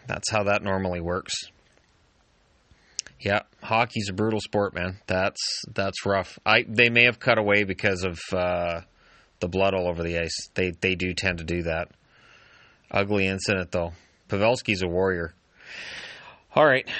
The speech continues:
uh, and it, that's part of the reason why, as much as I hated San Jose when the channel started, I don't anymore.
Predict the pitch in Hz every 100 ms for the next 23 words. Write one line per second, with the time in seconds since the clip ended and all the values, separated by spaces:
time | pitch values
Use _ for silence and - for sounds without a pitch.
0 | - 143 131 131 131 127 127 123 110 127
1 | - 139 131 120 117 117 107 110 104 107
2 | 104 92 104 - 95 98 92 98 98 92
3 | 101 95 90 92 92 90 - 98 92 -
4 | 95 92 90 87 85 85 92 - 92 90
5 | 90 90